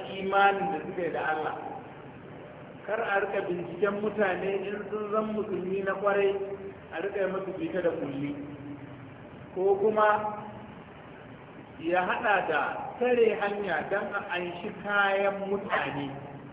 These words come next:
fashi da makami ke. Wata buhuna ha'i wajen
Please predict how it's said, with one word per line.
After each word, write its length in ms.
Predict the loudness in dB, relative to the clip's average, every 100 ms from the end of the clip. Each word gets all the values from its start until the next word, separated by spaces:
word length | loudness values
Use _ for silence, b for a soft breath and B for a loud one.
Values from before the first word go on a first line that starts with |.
| -6
fashi 260 | -4 -2
da 80 | 0
makami 480 | 0 0 0 0 -4
ke. 140 | -4 -6 -8 -10 -10 -12 -14 -14 -14 -16 -16 -16 -16 -16 -18 -18 -16 -16 -16 -16 -16 -16 -18 -18 -18 -18 -18 -18 -14
Wata 320 | -2 0 6 8
buhuna 460 | 8 10 10 10
ha'i 320 | 8 8 6 6
wajen 400 | 6 6 2